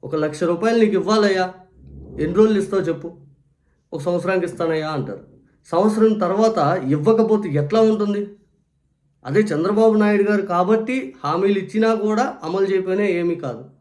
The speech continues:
ఇది బాకీ కిందనే కాదు, కాకపోతే చెప్పిన దాన్ని నమ్మకం నిలబెట్టుకోవాలి కదా. ఒక ప్రభుత్వం అనేది క్యాలెండర్ ఇచ్చి అమలు చేసిన విధానం చూసాం.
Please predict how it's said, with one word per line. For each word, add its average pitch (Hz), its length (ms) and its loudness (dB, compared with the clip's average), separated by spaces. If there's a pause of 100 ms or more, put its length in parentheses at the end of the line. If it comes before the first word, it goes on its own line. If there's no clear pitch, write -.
(720)
ఇది 160 120 -6
బాకీ 151 440 -4
కిందనే 240 460 2
కాదు, 170 300 -2
కాకపోతే 165 380 -4
చెప్పిన 220 460 -6
దాన్ని 226 260 0
నమ్మకం 214 440 0
నిలబెట్టుకోవాలి 208 680 -2
కదా. 135 300 -8 (880)
ఒక 196 260 -8
ప్రభుత్వం 220 540 2
అనేది 220 400 0
క్యాలెండర్ 214 500 0
ఇచ్చి 220 460 -6 (200)
అమలు 202 240 0
చేసిన 214 320 2
విధానం 220 540 0
చూసాం. 220 340 -4